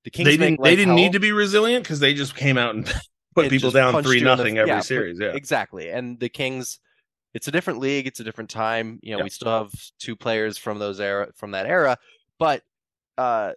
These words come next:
Speaker 1: like you mentioned, the Phil Deneau, the addition of Edler, the veteran leadership,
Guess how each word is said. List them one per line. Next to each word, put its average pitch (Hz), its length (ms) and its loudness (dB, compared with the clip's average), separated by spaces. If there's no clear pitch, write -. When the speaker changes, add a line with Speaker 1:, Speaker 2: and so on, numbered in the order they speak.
Speaker 1:
like 139 280 -4
you 120 80 -8
mentioned, 120 380 -8
the 104 80 -12
Phil 131 260 -4
Deneau, 113 460 -2
the 107 100 -4
addition 110 360 -8
of 104 100 -8
Edler, 101 420 -6
the 92 100 -20
veteran 107 420 -6
leadership, 98 560 -8